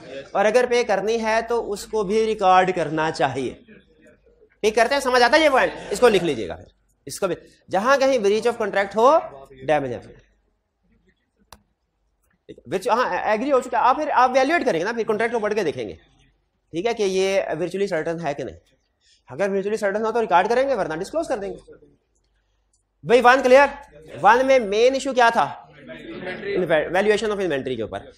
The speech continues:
लेकिन इसमें हल्का सा फॉरेन करेंसी का इम्पैक्ट भी आया और डैमेजेस का भी आया। अच्छा, अगर ये सब कुछ ठीक रिकॉर्ड हो जाता है तो अनमोडिफाइड में, लेकिन valuation of inventory की वजह से की ऑर्डर मैटर आएगा।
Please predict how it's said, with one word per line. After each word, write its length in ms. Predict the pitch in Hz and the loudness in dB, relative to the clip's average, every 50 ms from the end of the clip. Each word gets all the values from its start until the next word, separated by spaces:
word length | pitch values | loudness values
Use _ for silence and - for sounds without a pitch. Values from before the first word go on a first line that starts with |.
| _ - | _ -6
लेकिन 200 | 160 196 190 240 | -4 -2 -2 -2
इसमें 180 | 233 247 247 247 | -2 -2 -2 -2
हल्का 280 | 220 185 196 190 233 233 | -2 -2 0 0 0 0
सा 120 | 233 240 | 0 0
फॉरेन 280 | 226 - 180 170 185 214 | -2 -2 -2 -2 -2 -2
करेंसी 300 | 214 233 240 240 262 262 | -2 -4 -4 -4 -4 -4
का 160 | 240 262 254 254 | -2 0 0 0
इम्पैक्ट 360 | 254 269 247 254 254 254 285 | -2 -4 -4 -4 -4 -4 -6
भी 140 | 247 262 262 | -4 -2 2
आया 460 | 247 247 254 269 262 - - - - - | 4 4 4 2 0 -4 -12 -18 -10 -4
और 120 | 202 220 185 | -4 0 2
डैमेजेस 360 | 175 180 175 190 180 196 175 | 2 2 2 2 0 -2 -4
का 80 | 180 156 | -4 -4
भी 140 | 135 120 | -4 -6
आया। 160 | 107 101 - - - _ _ _ _ _ _ _ _ _ _ _ _ _ _ _ _ _ - | -8 -8 -10 -14 -18 _ _ _ _ _ _ _ _ _ _ _ _ _ _ _ _ _ -8
अच्छा, 180 | 220 - 294 285 | -2 2 4 4
अगर 360 | - - 208 220 233 294 302 | 4 4 4 4 4 4 4
ये 120 | 320 330 | 4 2
सब 180 | - 311 294 - | 0 0 -2 -4
कुछ 160 | 330 311 - - | -6 -8 -8 -6
ठीक 180 | 294 302 294 311 | -6 -4 -4 -4
रिकॉर्ड 280 | 311 277 269 269 277 | 0 4 4 4 6
हो 80 | 277 254 | 4 4
जाता 240 | 233 214 185 170 127 | 2 2 2 0 -4
है 120 | 95 - - - _ _ _ _ _ _ _ _ _ _ _ _ _ _ _ _ _ _ _ _ _ _ _ _ | -6 -8 -12 -20 _ _ _ _ _ _ _ _ _ _ _ _ _ _ _ _ _ _ _ _ _ _ _ _
तो 100 | 214 233 | 2 4
अनमोडिफाइड 1200 | 269 320 359 339 - - - - - - - - 214 262 294 302 302 285 277 269 254 254 233 220 208 | 6 6 6 4 0 -8 -18 -20 -20 -16 -4 0 2 2 2 4 4 2 2 2 4 4 4 4 4
में, 220 | 175 160 131 - - - - - _ _ - | 2 -2 -4 -6 -8 -14 -20 -20 _ _ 0
लेकिन 340 | 196 240 240 302 294 262 | 2 2 2 2 2 2
valuation 580 | 208 208 214 233 262 262 254 247 254 320 320 320 | 4 4 4 6 6 6 6 6 4 2 -2 -2
of 120 | 330 302 | -2 -2
inventory 440 | 302 285 277 269 262 254 240 269 269 | -4 -2 2 2 2 2 0 -2 -4
की 100 | 233 262 | -2 -2
वजह 200 | 233 214 208 202 196 | 0 2 4 4 4
से 200 | 208 220 262 339 - - - - - - - - - _ _ _ _ _ _ _ _ _ | 4 2 2 2 0 -2 -8 -18 -20 -20 -20 -20 -20 _ _ _ _ _ _ _ _ _
की 100 | - 233 | 2 6
ऑर्डर 200 | 226 196 190 208 | 6 6 6 4
मैटर 240 | 190 175 165 175 170 | 2 0 0 0 2
आएगा। 320 | 170 185 262 190 196 - | 4 4 4 4 2 0